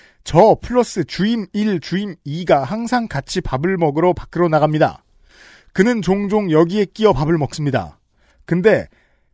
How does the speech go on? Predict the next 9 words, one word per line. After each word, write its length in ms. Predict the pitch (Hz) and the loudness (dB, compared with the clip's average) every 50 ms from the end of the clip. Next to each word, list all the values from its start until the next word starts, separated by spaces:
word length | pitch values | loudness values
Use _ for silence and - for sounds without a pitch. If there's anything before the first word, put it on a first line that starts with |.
| _ _ _ _ | _ _ _ _
같이 260 | - - 175 - - 226 | -4 -4 -2 -2 -2 0
밥을 240 | 196 180 180 202 | 0 2 2 4
먹으러 300 | 185 160 151 151 180 190 | 4 4 4 4 4 2
가도 220 | 175 - 139 156 175 | 2 0 -2 -2 0
되냐고 340 | - 147 147 180 202 196 170 | 0 0 2 2 2 0 0
물어볼 320 | 135 151 185 165 156 139 | 2 2 2 2 2 -4
때 340 | - - 196 160 101 80 71 _ _ _ _ _ _ - | -2 0 0 0 0 -2 -8 _ _ _ _ _ _ -10
남자 320 | - 123 143 165 196 226 | -6 -6 -4 0 2 2
주임 320 | 226 190 214 226 226 226 | 2 2 0 0 0 -2